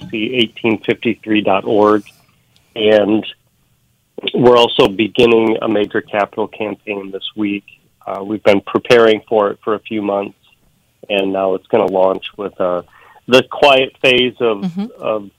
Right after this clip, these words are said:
Speaker 1: reaching out to, to donors, and then probably by the fall, we're hoping that that's when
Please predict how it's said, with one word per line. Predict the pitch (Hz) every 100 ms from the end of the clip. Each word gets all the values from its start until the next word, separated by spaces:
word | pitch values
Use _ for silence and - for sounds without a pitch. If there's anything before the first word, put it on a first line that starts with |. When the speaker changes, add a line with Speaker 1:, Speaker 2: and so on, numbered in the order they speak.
| -
Speaker 1:
reaching | 117 - 117
out | 104 - -
to, | 104 98 95 _ _ _ _ _ _
to | 120
donors, | 110 107 110 110 113 - -
and | 120 101
then | 98 98 101
probably | - 123 123 113 110 107 104
by | 87 104 101
the | 95 - -
fall, | 95 95 101 101 -
we're |
hoping | 92 98 - 92
that | 95 - -
that's | 101 - -
when | 98 92